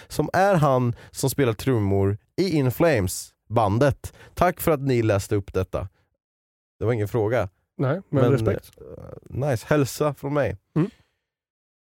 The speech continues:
Speaker 1: Bra jobbat. Oj, jävlar. Fan, nej, det var inget. Jo.
Speaker 2: En bibel?
Speaker 1: Ja, fast inte. Det såg bara ut som det. Det var bara fake.
Speaker 2: <laughs>
Speaker 1: Från, eh, Felicia.
Speaker 2: Woo, woo.
Speaker 1: Flisan.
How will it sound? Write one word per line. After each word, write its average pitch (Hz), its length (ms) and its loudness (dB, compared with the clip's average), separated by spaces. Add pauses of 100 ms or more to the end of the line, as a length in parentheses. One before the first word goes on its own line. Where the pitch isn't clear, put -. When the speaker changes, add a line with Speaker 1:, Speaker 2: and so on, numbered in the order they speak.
(280)
Speaker 1:
Bra 98 140 0
jobbat. 64 320 -8 (460)
Oj, 113 360 -2
jävlar. 104 680 0 (440)
Fan, - 160 -4
nej, 123 200 -2
det 123 60 -4
var 117 200 -2
inget. 90 140 -6 (140)
Jo. 131 320 0 (460)
Speaker 2:
En 147 80 0
bibel? 135 280 0 (240)
Speaker 1:
Ja, 110 360 0 (100)
fast 123 180 -2
inte. 127 380 0
Det 123 120 -4
såg 135 160 -4
bara 120 120 0
ut 139 180 -2
som 104 120 -6
det. 95 60 0
Det 101 60 0
var 120 60 0
bara 117 120 0
fake. - 380 -4 (460)
Speaker 2:
<laughs> - 40 -4
Speaker 1:
Från, 202 440 2
eh, 196 340 2
Felicia. 165 1300 2 (600)
Speaker 2:
Woo, 330 300 4
woo. 247 160 2
Speaker 1:
Flisan. 185 680 2